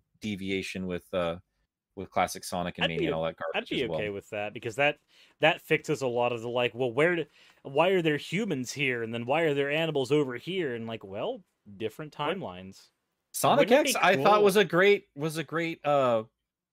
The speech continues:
Speaker 2: Having,
Speaker 1: um,
Speaker 2: having the, the Mobius-like world, and then having the, the,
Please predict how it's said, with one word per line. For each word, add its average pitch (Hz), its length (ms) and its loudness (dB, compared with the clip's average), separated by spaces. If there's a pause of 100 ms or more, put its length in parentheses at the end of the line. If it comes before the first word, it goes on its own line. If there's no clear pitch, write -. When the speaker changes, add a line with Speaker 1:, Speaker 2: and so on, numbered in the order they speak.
(520)
Speaker 2:
Having, 143 320 4
Speaker 1:
um, 92 120 -4
Speaker 2:
having 135 460 2
the, 123 240 2
the 123 140 2
Mobius-like 123 760 0
world, 123 360 0
and 117 120 -2
then 117 120 -4
having 113 400 -2
the, 101 420 -4
the, 98 300 -6